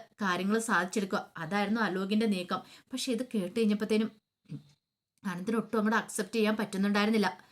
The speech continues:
അനന്തൻ പറഞ്ഞു, "ഇത് വേണോ അലോകെ? റിസ്ക് ആയിട്ടുള്ള കാര്യല്ലേ? എന്തെങ്കിലും സംഭവിച്ചാലോ ഗോമതിക്ക്?" "എന്ത് സംഭവിക്കാനാ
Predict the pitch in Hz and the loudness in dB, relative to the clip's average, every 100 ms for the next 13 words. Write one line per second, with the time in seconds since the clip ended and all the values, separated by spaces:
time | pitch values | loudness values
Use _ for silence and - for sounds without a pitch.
0 | - - - _ 190 175 180 208 202 208 | -20 -20 -20 _ -10 -6 0 0 0 -2
1 | - 190 240 190 180 220 196 196 208 - | -6 -2 0 2 4 4 4 2 0 -2
2 | 208 208 - 285 233 226 220 214 202 185 | -4 -4 -2 0 0 2 0 2 2 4
3 | 214 196 - - - - 160 160 180 190 | 2 2 -4 -20 -20 -12 -10 -4 -4 0
4 | 208 220 - _ - 208 185 180 190 208 | 0 -2 -6 _ -12 -4 -4 -2 0 2
5 | 208 214 185 196 202 208 - _ 269 359 | 2 2 2 0 0 -4 -6 _ -2 0
6 | 392 302 208 220 226 247 240 | 0 2 2 4 4 2 2